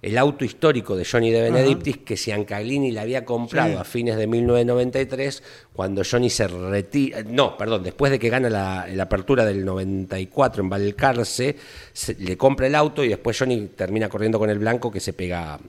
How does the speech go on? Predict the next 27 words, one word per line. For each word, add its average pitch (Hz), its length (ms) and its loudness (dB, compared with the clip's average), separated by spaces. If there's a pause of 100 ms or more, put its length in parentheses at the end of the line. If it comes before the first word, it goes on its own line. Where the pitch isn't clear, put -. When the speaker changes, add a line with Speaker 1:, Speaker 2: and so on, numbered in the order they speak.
(220)
Speaker 1:
eh, 78 440 -12
en, 78 340 -14
en 92 140 -10
Balcarce. 98 520 -6 (460)
Se - 280 -4
destruye, 147 840 0 (100)
lo 85 720 -6
tiran 123 520 0
en 95 140 -8
el 95 200 -6
galpón 101 500 2
en 95 500 0
la 87 160 -4
peña 113 280 0
del 95 100 -2
Tractor 98 320 -2
Amarillo 110 420 0
que 85 120 -6
tenían 98 320 -2
en 87 760 -6 (220)
Adolfo 104 340 0
González 123 300 0
Chávez, 143 240 0
quedó 113 240 0
tirado 131 360 2
entre 104 560 -6
los 101 140 -2